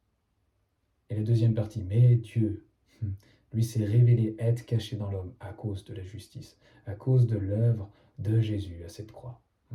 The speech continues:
C'est pas simplement une croix pour, euh, avoir un joli souvenir religieux, mais cette croix parce que il nous a crucifiés avec lui, il nous a inclus d'une manière mystérieuse, ce logos, la parole vivante par lequel toute chose a été faite et par lequel toute chose subsiste,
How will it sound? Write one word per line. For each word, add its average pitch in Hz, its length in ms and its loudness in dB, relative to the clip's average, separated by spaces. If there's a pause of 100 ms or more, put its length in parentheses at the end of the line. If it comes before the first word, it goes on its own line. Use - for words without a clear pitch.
(440)
C'est - 220 -16
pas 104 100 -2
simplement 98 680 -6
une 98 180 -6
croix 110 400 -4
pour, - 240 -10 (480)
euh, 135 40 -4 (920)
avoir 104 280 -2
un 101 60 -4
joli 117 240 4
souvenir 104 420 -2
religieux, 113 460 2
mais 104 140 0
cette - 280 -10
croix 120 380 0
parce 110 220 -6
que - 100 -10 (400)
il 131 180 6
nous 127 300 4
a 107 300 -4 (320)
crucifiés - 600 -4
avec 98 200 -10
lui, 101 120 -10
il 127 200 4
nous 120 260 4
a 110 180 -2
inclus 123 460 4
d'une 110 140 2
manière 104 300 -2
mystérieuse, 113 580 0
ce 107 80 -4
logos, 110 400 0
la 104 120 0
parole 113 320 0
vivante 110 320 2
par 104 160 -8
lequel 107 280 -2
toute 160 200 -4
chose 147 220 -4
a 123 60 2
été 120 180 0
faite 120 240 -4
et 117 60 -4
par 123 160 -6
lequel 135 280 -6
toute - 180 -8
chose - 220 -8
subsiste, - 520 -8